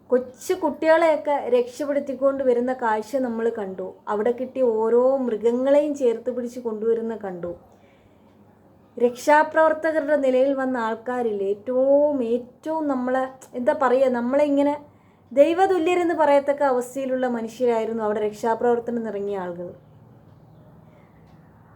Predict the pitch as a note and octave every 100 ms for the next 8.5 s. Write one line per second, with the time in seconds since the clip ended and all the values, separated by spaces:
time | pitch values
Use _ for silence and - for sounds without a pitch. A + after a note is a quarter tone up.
0 | - A#3 D4+ E4 D4+ D#4 E4+ F4 F#4 D4
1 | D#4 D#4 D#4+ D#4 D4+ D4 C4 C4 D4 C#4+
2 | C#4 C#4 C4+ B3 A3+ A#3+ A3+ G3+ G3+ G3
3 | G3 B3+ A#3 A3+ C4+ C#4+ C#4+ C4+ C#4+ B3+
4 | A#3+ A#3+ C#4 C4+ B3 B3 A#3+ A#3 A3 B3
5 | B3 B3+ C4+ A#3+ A3+ C4 B3 A3+ A#3 C4
6 | B3+ A#3+ A#3+ A#3 C4 D#4+ D#4 - B3 C4
7 | D4+ D4+ - - - - - C4 C4 D4
8 | D4+ D4+ C#4+ C4 A#3+